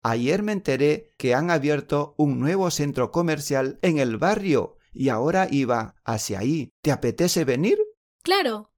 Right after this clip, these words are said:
Speaker 2: no sabía que ya estaba abierto. Necesito comprar algunas cosas para la reforma de casa. Unas sillas, una lámpara y un cuadro.
Speaker 1: Genial.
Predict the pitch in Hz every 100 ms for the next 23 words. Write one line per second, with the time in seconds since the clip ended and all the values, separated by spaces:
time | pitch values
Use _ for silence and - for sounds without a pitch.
0 | - 269 285 403 359 285 240 226 226 -
1 | 214 196 214 330 - 214 202 _ _ -
2 | 269 269 269 339 440 403 269 254 262 285
3 | 254 240 262 262 - 240 330 320 - 226
4 | 214 208 214 - 233 269 294 240 - 208
5 | - 208 226 _ _ - 254 220 214 -
6 | 294 339 349 349 - - 277 269 208 240
7 | 311 370 381 415 - _ _ 262 277 370
8 | - 226 202 202 214 _ - 135 120 180
9 | 240 127 -